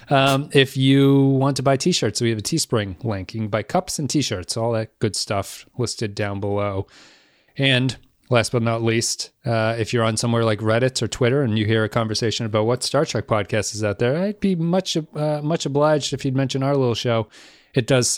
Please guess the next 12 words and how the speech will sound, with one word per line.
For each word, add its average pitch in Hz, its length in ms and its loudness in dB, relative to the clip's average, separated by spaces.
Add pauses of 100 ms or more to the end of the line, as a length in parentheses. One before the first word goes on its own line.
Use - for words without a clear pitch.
seem 117 220 -2
to 113 80 -4
be 110 120 0
the 104 80 -2
most 104 220 -4
natural 104 360 -4
way 98 200 -2
to 107 120 -8
drive 95 400 -6
traffic 101 480 -8
t-, - 100 -16 (120)
to 104 360 -2